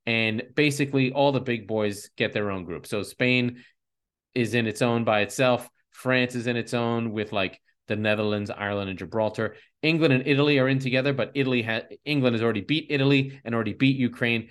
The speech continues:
They're in a group with Macedonia and Malta. Malta might not fucking sniff anything. North Macedonia, okay, fine. <laughs> Uh, but you get a sense that basically these groups are designed for the big teams to get through,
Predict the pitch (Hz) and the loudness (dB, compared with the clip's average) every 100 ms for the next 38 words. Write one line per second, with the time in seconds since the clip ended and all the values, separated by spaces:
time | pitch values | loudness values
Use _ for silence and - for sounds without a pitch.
0 | _ 123 127 117 107 113 107 104 107 - | _ 2 4 4 0 -2 -2 -2 -2 -4
1 | 98 107 107 92 92 101 107 123 120 - | -4 -2 -2 -4 -4 -4 0 -2 -2 -8
2 | 117 120 123 120 107 110 113 110 104 104 | 0 2 2 0 0 -2 -4 -4 -4 -4
3 | - 110 107 101 95 - _ - - 117 | -6 -6 -6 -6 -8 -14 _ -16 -8 0
4 | 117 131 - - 131 135 139 147 139 - | 0 0 -6 -4 0 2 2 -2 -4 -10
5 | 104 120 123 117 117 104 110 123 131 139 | -2 0 0 -2 -2 -4 -2 0 0 -2
6 | 135 - _ _ - 98 95 95 131 _ | -6 -20 _ _ -10 -4 -2 -4 -6 _
7 | _ _ _ - 87 92 120 - - _ | _ _ _ -12 -8 -6 -8 -10 -20 _
8 | - 117 - 139 113 - 127 101 _ - | -8 -4 2 2 0 -2 -2 -2 _ -16
9 | - - 113 117 127 139 156 131 - 135 | -16 -6 -2 -2 0 2 4 2 2 2
10 | 117 - 104 - 131 131 - 110 104 - | 2 -2 -4 -2 -2 -2 -4 -2 -4 -6
11 | - - 110 104 123 120 113 95 95 107 | -14 -4 -4 0 2 2 0 -4 -4 -2
12 | 104 98 92 87 113 104 - 107 95 - | -2 -4 -10 -6 -4 -6 -6 -6 -6 -8
13 | 92 95 - - 101 95 | -4 -4 -4 -6 -4 -4